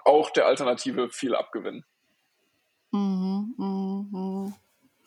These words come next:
Speaker 2: Ja, ja, ich weiß, ich glaube, bei mir ist das ein bisschen, also ich fühle das für mich so ein bisschen anders. Ich war ja au-, auch, also ich war sehr lange in Festanstellungen drin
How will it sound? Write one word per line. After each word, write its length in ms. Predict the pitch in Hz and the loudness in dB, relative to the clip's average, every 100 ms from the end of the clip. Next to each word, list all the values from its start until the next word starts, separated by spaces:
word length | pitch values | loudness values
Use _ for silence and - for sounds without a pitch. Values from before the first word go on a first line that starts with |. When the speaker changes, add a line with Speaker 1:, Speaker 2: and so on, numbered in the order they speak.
| - - - - 208 | -12 -10 -8 -8 -2
Speaker 2:
Ja, 460 | 220 240 262 254 220 | 2 2 2 0 -2
ja, 160 | 262 | 0
ich 120 | 254 | 0
weiß, 180 | 277 269 | -2 -4
ich 80 | - | -2
glaube, 240 | 240 247 | -2 -2
bei 160 | 220 226 | -2 -2
mir 380 | 226 240 254 - | 0 0 0 -2
ist 180 | 233 254 | -4 -4
das 140 | 240 | -2
ein 80 | 233 | -2
bisschen, 500 | 220 - 240 226 220 | -2 -2 -2 -2 -2
also 180 | 214 214 | -4 -4
ich 240 | - 247 - | -4 -4 -4
fühle 360 | - - 247 | -4 -2 -2
das 160 | 233 226 | -2 -2
für 120 | 240 | -2
mich 220 | 220 226 | -2 -2
so 80 | 226 | -2
ein 80 | 214 | -2
bisschen 300 | 214 - 202 | -2 -4 -2
anders. 280 | 208 208 - | -2 -2 -6
Ich 120 | - | -4
war 140 | 202 | -2
ja 280 | 208 208 202 | 0 0 -2
au-, 280 | - - 208 | -6 -6 -8
auch, 180 | 208 - | -6 -6
also 200 | 196 202 | -6 -4
ich 220 | - - | -6 -2
war 220 | 196 214 | 2 2
sehr 260 | 208 208 214 | 0 -2 0
lange 300 | 208 233 240 | 0 -2 -2
in 140 | 214 214 | -4 -6
Festanstellungen 1000 | - 247 - 233 233 - 233 233 226 | -2 -2 -2 -2 -2 -2 -2 -2 -2
drin 440 | 214 202 220 262 | -4 -2 0 -2